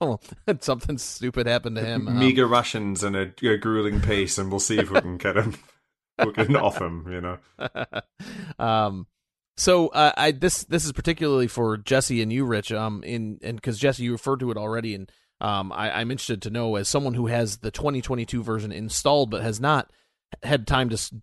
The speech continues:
Speaker 1: spend more than one or two runs with it, um, these relationships between the characters, um, they, you, you alluded to them being more meaningful. In what ways have they kind of, uh, improved on that system to make them more meaningful? Is there,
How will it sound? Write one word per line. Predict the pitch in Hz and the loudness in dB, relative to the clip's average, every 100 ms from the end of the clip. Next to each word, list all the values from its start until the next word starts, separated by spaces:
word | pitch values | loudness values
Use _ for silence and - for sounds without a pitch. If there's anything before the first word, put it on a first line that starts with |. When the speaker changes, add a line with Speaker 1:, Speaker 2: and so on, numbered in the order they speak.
| _ | _
Speaker 1:
spend | - 151 127 110 | 0 2 2 0
more | 120 123 | 2 2
than | 113 110 | 0 -2
one | 110 110 | 0 -2
or | 104 | -2
two | 120 110 | -2 0
runs | 123 143 120 | 0 0 -2
with | 98 | -4
it, | 95 | -4
um, | 107 101 98 - _ _ _ _ _ _ _ - | -2 -2 -4 -10 _ _ _ _ _ _ _ 2
these | 160 175 151 | 4 6 6
relationships | 147 165 160 135 - | 6 4 2 -2 0
between | 127 | -2
the | 113 | 2
characters, | 139 135 113 95 95 | 4 4 2 -6 -4
um, | 98 95 92 90 - | -4 -4 -6 -10 -12
they, | - 104 - 104 120 117 101 - | -14 -14 -16 -2 0 0 -2 -6
you, | 113 107 - | -4 -4 -6
you | 110 110 | -4 -4
alluded | 104 131 127 | 0 0 0
to | 113 | 0
them | 110 | 0
being | 110 113 | 0 -2
more | 107 110 | -2 -4
meaningful. | 110 123 120 110 95 | -2 -2 -2 -4 -6
In | - 131 | -2 4
what | 143 175 | 4 6
ways | 143 147 131 113 | 6 6 4 2
have | 123 | 0
they | 110 113 107 98 | 0 -2 0 -4
kind | - 120 107 | -4 -4 -2
of, | 104 90 - - | -4 -6 -16 -10
uh, | 107 98 87 - | -6 -4 -4 -4
improved | 107 - 143 135 113 | 0 2 4 2 2
on | 107 107 | -2 -2
that | 101 | -6
system | - 107 - 101 | -6 -8 -8 -6
to | 113 | -4
make | 110 110 | -2 -2
them | - 101 | -4 -4
more | 98 | -4
meaningful? | 101 95 | -4 -4
Is | 117 | 2
there, | 135 | 2